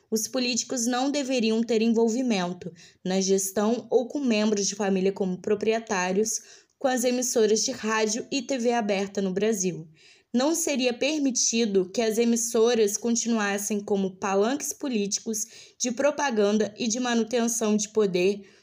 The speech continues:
dos que são colocados como representantes do povo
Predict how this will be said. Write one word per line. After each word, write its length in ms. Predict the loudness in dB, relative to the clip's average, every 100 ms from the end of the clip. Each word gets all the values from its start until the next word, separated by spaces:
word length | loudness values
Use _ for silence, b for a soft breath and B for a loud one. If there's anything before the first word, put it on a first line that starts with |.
| _
dos 180 | -4 -2
que 160 | -2 -2
são 280 | 0 -2
colocados 640 | 0 0 0 0 0 0 -2
como 240 | -2 0
representantes 1000 | 2 0 0 -2 0 -2 0 0 0 -2
do 140 | -4
povo 480 | -4 2 4 4 0